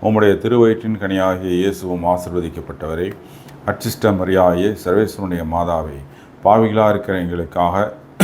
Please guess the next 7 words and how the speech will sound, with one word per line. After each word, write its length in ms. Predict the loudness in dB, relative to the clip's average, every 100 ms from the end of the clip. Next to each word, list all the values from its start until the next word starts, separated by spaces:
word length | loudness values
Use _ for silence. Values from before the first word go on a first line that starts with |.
| 2
இப்பொழுதும் 580 | 0 0 0 0 -2 -10 -8
எங்கள் 360 | -6 -4 -4
மரண 460 | -4 -4 -2 -4 -4
நேரத்திலும் 420 | -4 -6 -8 -8
வேண்டிக் 360 | -8 -6 -6 -4
கொள்ளும். 420 | -2 -2 -2 -6 -4
ஆமென். 440 | -4 -4 -10 -14